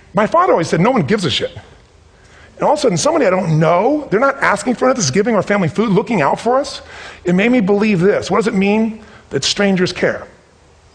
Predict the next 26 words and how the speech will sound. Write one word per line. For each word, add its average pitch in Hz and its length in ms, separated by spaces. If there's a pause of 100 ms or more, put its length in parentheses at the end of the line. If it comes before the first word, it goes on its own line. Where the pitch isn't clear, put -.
(440)
And 143 140
what 165 160
that 202 160
made 208 160
me 202 80
decide 147 300
is, 131 100
if 135 60
strangers 240 340
care 196 160
about 151 200
me 190 120
and 196 80
my 160 100
family, 151 340
I 151 140
care 175 160
about 151 240
them. 156 160
What 143 60
am 202 80
I 226 60
gonna 202 100
do? 220 180
I'm 247 60
gonna, 185 160